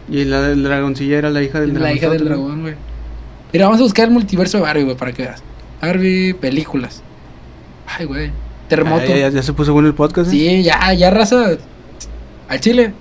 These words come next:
Speaker 2: póngase el tiro,
Speaker 1: Ah,
Speaker 2: güey.
Speaker 1: güey, esa madre, güey. ¿Cómo se llamaba?
Speaker 2: Esta, güey,
Speaker 1: Sí.
Speaker 2: que es un, ay, es un meme, güey, pero no me acuerdo, güey.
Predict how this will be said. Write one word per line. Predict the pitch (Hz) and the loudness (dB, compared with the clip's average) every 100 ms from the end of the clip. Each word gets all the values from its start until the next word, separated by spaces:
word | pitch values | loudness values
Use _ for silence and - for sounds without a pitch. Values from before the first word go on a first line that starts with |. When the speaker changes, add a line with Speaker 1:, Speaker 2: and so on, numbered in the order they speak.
| - - - | -18 -20 -12
Speaker 2:
póngase | - 165 185 | -4 0 0
el | 175 | 0
tiro, | 175 156 | 4 6
Speaker 1:
Ah, | 170 202 | 8 8
Speaker 2:
güey. | 226 226 | 10 8
Speaker 1:
güey, | |
esa | 214 226 | 8 6
madre, | 190 202 220 233 | 6 6 8 6
güey. | 233 233 | 6 4
¿Cómo | 202 | 4
se | 226 220 | 6 6
llamaba? | 180 202 240 247 240 - | 6 6 4 2 -2 -6
Speaker 2:
Esta, | - 160 226 | -2 2 4
güey, | 226 262 269 240 | 6 6 2 -2
Speaker 1:
Sí. | - 151 | -4 2
Speaker 2:
que | 170 | 4
es | 170 | 6
un, | 208 226 226 202 | 4 4 2 0
ay, | - - 220 | -4 -4 -2
es | 208 240 | 0 2
un | 226 | 4
meme, | 202 226 240 | 4 4 0
güey, | 220 | -2
pero | 185 170 | -4 -2
no | |
me | 190 | -2
acuerdo, | 208 190 208 220 | -2 -2 -2 -4
güey. | 214 185 | -4 -4